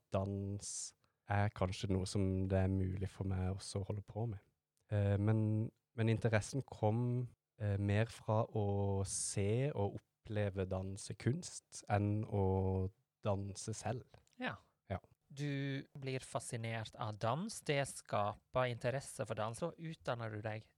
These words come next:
Speaker 2: Du tar jo også en mastergrad i koreografi. Du har jo utøvd mye også.
Speaker 1: Ja, altså fordi, eh, selv om jeg akkurat i dansen fant liksom interessen gjennom å, ja, som en tilskuer på en måte, så
Speaker 2: Mm.
Speaker 1: var jeg jo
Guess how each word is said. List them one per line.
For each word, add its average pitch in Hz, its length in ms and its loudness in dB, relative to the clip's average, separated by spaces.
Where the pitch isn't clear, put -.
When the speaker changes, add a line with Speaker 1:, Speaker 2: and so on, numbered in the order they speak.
Speaker 2:
Du 147 100 -4
tar 160 220 -2
jo 127 100 0
også 139 160 0
en 131 80 -4
mastergrad 123 640 -6
i 127 80 -8
koreografi. 117 720 -8
Du 160 60 -2
har 170 160 2
jo 160 300 -4
utøvd - 420 -6
mye 110 240 -8
også. 165 320 -2
Speaker 1:
Ja, 120 300 6
altså 131 240 0
fordi, 127 300 0
eh, 107 640 2
selv 117 240 2
om 117 80 2
jeg 113 80 0
akkurat 120 280 -4
i 110 80 2
dansen 104 540 0
fant 104 180 -6
liksom 101 240 -4
interessen 101 480 -2
gjennom 98 540 0
å, 98 120 -2
ja, 104 120 -2
som 101 380 0
en 98 80 0
tilskuer 113 440 0
på - 120 0
en 95 80 0
måte, 87 180 -4
så 87 140 0
Speaker 2:
Mm. 139 60 0
Speaker 1:
var 95 260 6
jeg 113 140 4
jo 110 420 0